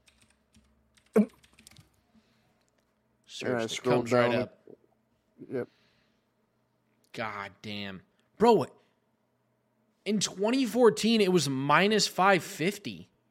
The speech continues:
Speaker 2: Yeah, his rookie season was negative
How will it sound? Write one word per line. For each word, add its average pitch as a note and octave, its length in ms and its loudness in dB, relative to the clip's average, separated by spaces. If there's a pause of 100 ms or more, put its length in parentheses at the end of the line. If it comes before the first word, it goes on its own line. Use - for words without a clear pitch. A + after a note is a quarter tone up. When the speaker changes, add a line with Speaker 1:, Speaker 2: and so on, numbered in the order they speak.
(380)
Speaker 2:
Yeah, A2+ 220 -4
his A2+ 200 -6
rookie A2+ 340 -4
season A2 400 -2
was G2+ 160 -6
negative G#2+ 420 -4